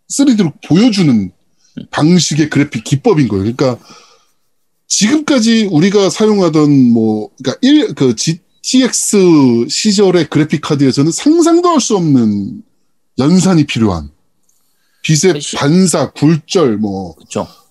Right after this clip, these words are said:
Speaker 1: 뭐 이런 것들을 다 계산을 해야 되니까.
Speaker 2: 그러니까
Speaker 1: 네.
Speaker 2: 그 전까지는 일단 광원이라는 걸 만들었을 때, 그러니까 사실 광원에 대한 효과, 광원 효과를 나온 것도 그렇게까지 오래되진 않았어요.
Speaker 1: 그렇죠.
Speaker 2: 뭐 십몇
Speaker 1: 네,
Speaker 2: 년
Speaker 1: 그렇죠.
Speaker 2: 정도니까.
Speaker 1: 오래되진 않았죠. 어.
Speaker 2: 그 전까지는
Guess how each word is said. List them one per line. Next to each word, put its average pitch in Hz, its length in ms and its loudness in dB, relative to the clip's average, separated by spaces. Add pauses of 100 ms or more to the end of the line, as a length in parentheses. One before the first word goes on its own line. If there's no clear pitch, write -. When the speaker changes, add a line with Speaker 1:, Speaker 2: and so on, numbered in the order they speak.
(100)
Speaker 1:
뭐 139 160 -2
이런 180 180 2
것들을 196 280 -2
다 - 300 -2
계산을 180 480 2
해야 127 100 -2
되니까. 95 540 -8 (480)
Speaker 2:
그러니까 151 240 -4
Speaker 1:
네. 165 40 0
Speaker 2:
그 151 60 0
전까지는 202 1300 -2
일단 135 320 -4
광원이라는 208 840 -2
걸 131 120 0
만들었을 101 360 -2
때, 92 140 -4 (240)
그러니까 - 220 -6 (240)
사실 240 360 -2
광원에 202 520 0
대한 208 180 2
효과, 120 200 -2
광원 170 340 0
효과를 214 720 0
나온 110 260 0
것도 147 500 0
그렇게까지 208 440 -2
오래되진 139 400 -2
않았어요. 120 320 -2
Speaker 1:
그렇죠. 107 220 -2
Speaker 2:
뭐 110 80 -4
십몇 185 300 2
Speaker 1:
네, 170 60 -2
Speaker 2:
년 143 120 0
Speaker 1:
그렇죠. 120 120 0
Speaker 2:
정도니까. 95 300 0
Speaker 1:
오래되진 127 100 -4
않았죠. 82 400 -4
어. 92 80 -18 (680)
Speaker 2:
그 147 100 -2
전까지는 196 920 2